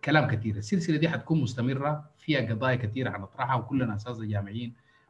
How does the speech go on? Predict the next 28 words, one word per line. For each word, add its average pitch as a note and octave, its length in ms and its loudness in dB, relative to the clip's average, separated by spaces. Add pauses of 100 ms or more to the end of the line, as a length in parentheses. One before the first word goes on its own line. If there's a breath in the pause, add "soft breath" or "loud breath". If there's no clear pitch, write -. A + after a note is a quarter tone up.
وكلنا F#3+ 340 2
مهتمين. B2 540 4
يعني G2 200 -4
أي D#3+ 160 6
مواطن C#3 300 2
سوداني A#2 340 0
مهتم A2 300 -2
بالتعليم A2 500 -4 (640)
والتعليم G#2+ 480 -2
العالي A2 280 4
والبحث G#2+ 360 -2
العلمي، B2+ 600 0
وبهم G#2+ 360 -4
إنه A2+ 160 -4
السودان G#2 320 -2
يكون G#2 180 -2
في G#2 120 -8
مقدمة F#2+ 480 -10
الدول. F2 260 -16 (600 soft breath)
إخوان، E3+ 180 6
شكرا E3+ 220 6
جزيلا B2+ 520 4
لكم E3 340 2
ل-، G#2 420 -2 (180)
ل-، G#2 200 -2 (280)
لمشاركتكم A#2+ 840 -2
ولآرائكم G#2+ 680 -4
كده. D3 240 -4